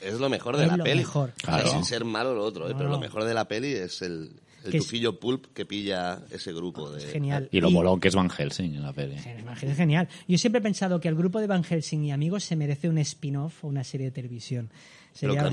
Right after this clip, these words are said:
Speaker 2: bastante
Speaker 1: con ese título, ¿eh? Van Helsing y amigos, y que
Speaker 2: Van
Speaker 1: sea una
Speaker 2: Helsing y amigos.
Speaker 1: sitcom.
Speaker 2: <laughs> Ah, es que sí que se congelan ahí. Ta, ta. Entonces, eh, mm, a mí personalmente
Speaker 3: No,
Speaker 2: lo
Speaker 3: a mí
Speaker 2: que
Speaker 3: a mí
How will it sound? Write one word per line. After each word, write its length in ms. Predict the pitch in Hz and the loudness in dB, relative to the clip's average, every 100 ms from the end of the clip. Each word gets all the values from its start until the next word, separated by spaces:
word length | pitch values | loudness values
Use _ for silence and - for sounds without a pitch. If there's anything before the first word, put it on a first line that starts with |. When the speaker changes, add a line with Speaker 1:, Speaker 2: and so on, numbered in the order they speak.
| 98 | 0
Speaker 2:
bastante 80 | 123 | 2
Speaker 1:
con 60 | 117 | 2
ese 160 | 101 87 | 2 -4
título, 360 | 87 73 76 | -6 -6 -6
¿eh? 60 | 98 92 | -8 -6
Van 180 | 90 | -6
Helsing 380 | 87 170 190 185 | -2 -2 0 0
y 20 | |
amigos, 380 | 156 165 139 85 | 0 0 0 -2
y 40 | 90 | -4
que 80 | 92 | -2
Speaker 2:
Van 20 | |
Speaker 1:
sea 140 | 107 | 2
una 100 | 107 | 2
Speaker 2:
Helsing 160 | 135 139 | 4 0
y 140 | 104 | -2
amigos. 240 | - 85 110 | -4 -2 2
Speaker 1:
sitcom. 260 | 151 - 185 | 2 6 4
Speaker 2:
<laughs> 40 | - | 6
Ah, 100 | 165 | 4
es 60 | |
que 160 | 170 - | 4 0
sí 120 | - | 0
que 80 | 165 | 0
se 120 | 156 151 | 4 4
congelan 420 | 147 135 151 143 | 4 4 4 2
ahí. 80 | 139 | 0
Ta, 160 | - 208 | -4 -8
ta. 120 | 208 208 - - - - 180 | -6 -6 -6 -10 -14 -6 0
Entonces, 500 | 175 208 170 143 - | 6 6 6 2 0
eh, 640 | 208 214 214 208 208 202 - | 4 6 6 6 4 2 2
mm, 180 | 190 214 | 4 6
a 120 | 202 202 | 6 6
mí 200 | 269 233 | 6 4
personalmente 760 | 214 196 220 226 240 214 190 175 | 0 2 2 4 2 2 2 6
Speaker 3:
No, 120 | 98 | 6
Speaker 2:
lo 60 | 90 | 8
Speaker 3:
a 20 | |
mí 80 | 92 | 6
Speaker 2:
que 240 | 104 - | 2 -4
Speaker 3:
a 60 | |
mí 80 | 80 | -4